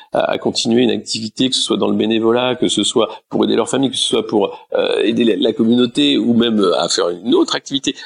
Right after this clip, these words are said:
Enfin, c'est, c'est pas une, une vie d'activité qui s'arrête, c'est une vie de productivité pour quelques entreprises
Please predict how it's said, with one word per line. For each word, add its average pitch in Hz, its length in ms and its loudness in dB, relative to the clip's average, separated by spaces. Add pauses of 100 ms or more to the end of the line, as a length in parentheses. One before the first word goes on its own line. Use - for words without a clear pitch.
Enfin, - 160 -4
c'est, - 220 -2
c'est 156 240 0
pas 165 180 0
une, 123 220 2
une 117 320 4
vie 120 400 0
d'activité 110 640 -2
qui - 100 -8
s'arrête, 220 320 0 (240)
c'est - 140 0
une 170 100 2
vie 190 140 0
de 139 100 0
productivité 151 760 -2
pour - 260 -4
quelques 123 380 0
entreprises 127 600 -2